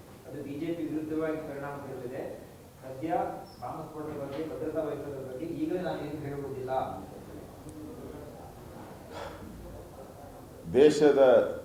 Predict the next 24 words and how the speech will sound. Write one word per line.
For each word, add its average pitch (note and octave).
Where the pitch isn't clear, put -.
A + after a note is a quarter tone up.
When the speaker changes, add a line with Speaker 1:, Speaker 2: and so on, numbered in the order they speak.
Speaker 2:
ಜನ G#2
ಭದ್ರತೆ C3
ಅಂದ್ರೆ F2
ಅದು C#3+
ನರೇಂದ್ರ B2+
ಮೋದಿ, -
ಭದ್ರತೆ C3
ಅಂದ್ರೆ A2
ಅದು -
ಬಿ G#2
ಜೆ G#2
ಪಿ. -
ಕಾಂಗ್ರೆಸ್ C#3
ಮೇಲೆ B2
ದೇಶದ C#3+
ಜನಕ್ಕೆ B2
ನಂಬಿಕೆನೇ B2
ಇಲ್ಲ. F2
ಇವ್ರು -
ಪಾಕಿಸ್ತಾನಕ್ಕೆ B2+
ಬೆಂಬಲ A2+
ಮಾಡ್ತಾರೆ, A2+
ಪಾಕಿಸ್ತಾನ A#2
ಸಪೋರ್ಟು. G2